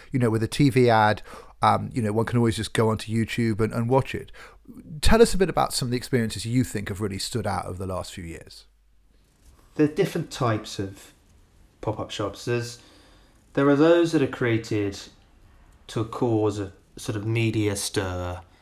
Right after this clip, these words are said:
Speaker 2: They, they last for a pretty short period of time. They're effectively a, a, a media stunt. You know, I think of the likes of Greasy Tunes by Spotify, which was fabulous,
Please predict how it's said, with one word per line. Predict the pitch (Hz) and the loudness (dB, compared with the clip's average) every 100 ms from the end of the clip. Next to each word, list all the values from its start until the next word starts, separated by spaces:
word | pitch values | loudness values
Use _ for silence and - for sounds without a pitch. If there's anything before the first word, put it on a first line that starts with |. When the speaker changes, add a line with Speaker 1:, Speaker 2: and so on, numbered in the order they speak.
| - | -10
Speaker 2:
They, | 143 160 | 0 2
they | 131 175 | 4 6
last | 156 143 127 - - | 6 6 6 2 -8
for | - 127 113 | -8 -2 -2
a | |
pretty | - - 123 | -2 -8 -4
short | 104 110 104 | 0 0 0
period | - 101 | -2 -4
of | 101 | -2
time. | 101 98 | -4 0
They're | 123 | 0
effectively | 135 185 - 113 107 101 | 2 0 0 -2 -2 -4
a, | 101 - _ - | -6 -16 _ -12
a, | 117 - | -12 -8
a | 120 | -4
media | 117 110 104 | -2 0 -2
stunt. | - - 95 90 - | -4 -6 -6 -8 -6
You | 147 | -4
know, | 117 117 | -2 -2
I | |
think | 123 131 120 120 | 0 0 0 -2
of | 104 98 - - - - _ _ _ _ _ - | -2 -4 -14 -20 -20 -20 _ _ _ _ _ -4
the | 123 | 0
likes | 117 110 - - | 4 4 2 -2
of | 107 101 - | -2 -2 -6
Greasy | - 127 123 | 0 2 2
Tunes | 117 143 131 120 117 110 - | 2 4 6 4 2 0 -4
by | - - 104 | -10 -4 -4
Spotify, | - - 127 - 113 117 107 104 101 98 101 | -4 0 0 0 -2 2 4 2 0 -4 -6
which | - | -8
was | 107 | -8
fabulous, | - 110 104 101 98 - - - | 0 2 2 -4 -4 -6 -8 -10